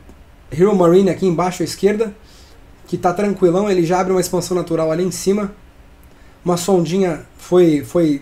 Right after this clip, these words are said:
explodida um pouco enquanto ela olhava ali a base do jogador terrano. E vai ser, inclusive, seguida aqui. Ah, fala, ah, fala sério, velho.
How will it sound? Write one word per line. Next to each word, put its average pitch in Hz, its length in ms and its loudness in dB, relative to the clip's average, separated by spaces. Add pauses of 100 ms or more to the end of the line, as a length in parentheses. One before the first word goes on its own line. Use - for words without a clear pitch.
explodida 165 540 -4
um 151 40 -2
pouco 170 280 -4
enquanto 160 260 -6
ela 156 80 -2
olhava 151 320 -4
ali 151 120 -6
a 151 60 -8
base 139 380 -8 (380)
do 170 80 -2
jogador 170 340 0
terrano. 175 480 -4 (380)
E 170 360 4
vai 151 380 0
ser, 196 300 0
inclusive, 170 400 -2
seguida 190 360 -4
aqui. 202 320 -4 (2750)
Ah, 170 220 2
fala, 208 460 2
ah, 214 160 0
fala 247 260 2
sério, 226 400 2
velho. 196 260 4